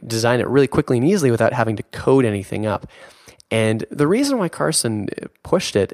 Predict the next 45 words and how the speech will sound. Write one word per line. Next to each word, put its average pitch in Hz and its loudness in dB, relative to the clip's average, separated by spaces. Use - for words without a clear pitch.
and 98 -4
not 156 -4
pushed - -2
it, - -8
sold 143 4
it, - -10
and - -8
sold 139 0
it - 2
well 131 4
because, 104 -4
uh, 82 -8
it - -12
ended 107 -6
up - -8
being 98 -6
very 95 -6
helpful, - -2
is 104 -4
when 135 2
you're 196 2
working 196 0
through 135 0
how 135 0
a 123 2
page 113 -6
is 98 -8
gonna 98 -6
look, 98 -4
there's 135 2
a 120 4
lot 135 2
of 214 -4
things 143 -2
that - -10
you 113 -8
don't 110 -6
necessarily 117 -4
think 113 -6
of 107 -2
until 101 -8
you 98 -6
see 98 -6
them 87 -8
visually. 131 -4